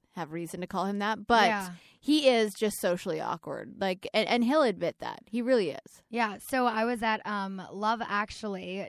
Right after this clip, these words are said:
Speaker 2: did a
Speaker 1: Mm.
Speaker 2: live show for the month of December in L A,
Speaker 1: Uh-huh.
Speaker 2: um, in Beverly Hills. And it was so cool 'cause they had, like, acting, but then they would play a scene from the movie. Then they would, like, continue the scene on stage. It was, like,
Speaker 1: Oh,
Speaker 2: really
Speaker 1: cool.
Speaker 2: cool.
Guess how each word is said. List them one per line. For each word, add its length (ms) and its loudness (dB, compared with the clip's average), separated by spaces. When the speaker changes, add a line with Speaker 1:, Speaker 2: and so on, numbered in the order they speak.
Speaker 2:
did 380 -2
a 100 -4
Speaker 1:
Mm. 100 -6
Speaker 2:
live 520 -4
show 400 -2
for 120 -10
the 80 -8
month 200 -8
of 80 -8
December 500 -6
in 180 -10
L 220 -6
A, 380 -10
Speaker 1:
Uh-huh. 140 -4
Speaker 2:
um, 280 -4
in 100 -10
Beverly 300 -4
Hills. 260 -6
And 480 2
it 60 0
was 180 -2
so 180 0
cool 180 -4
'cause 120 -10
they 80 -2
had, 120 -2
like, 220 -6
acting, 400 -2
but 80 -4
then 120 -4
they 80 -4
would 100 -6
play 160 -4
a 40 -6
scene 200 -8
from 140 -10
the 60 -8
movie. 460 -2
Then 140 0
they 100 2
would, 140 0
like, 140 -4
continue 420 -4
the 100 -4
scene 440 -6
on 220 -8
stage. 440 0
It 80 -2
was, 120 -4
like, 120 -8
Speaker 1:
Oh, 80 -12
Speaker 2:
really 300 0
Speaker 1:
cool. 80 2
Speaker 2:
cool. 340 2